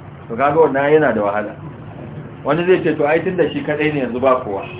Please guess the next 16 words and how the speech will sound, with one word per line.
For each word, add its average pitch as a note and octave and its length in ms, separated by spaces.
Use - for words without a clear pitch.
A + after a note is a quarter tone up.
Malam E3 220
ya E3+ 140
ce F3 220
abin G#3 280
da E3+ 60
yake E3+ 320
jin D3+ 220
kunyar F3+ 600
aikatawa C#3 720
a A#2 60
fili, A#3+ 340
to C#3 120
bai E3+ 180
aikatawa C3 720
a A#2+ 60
boye A2 280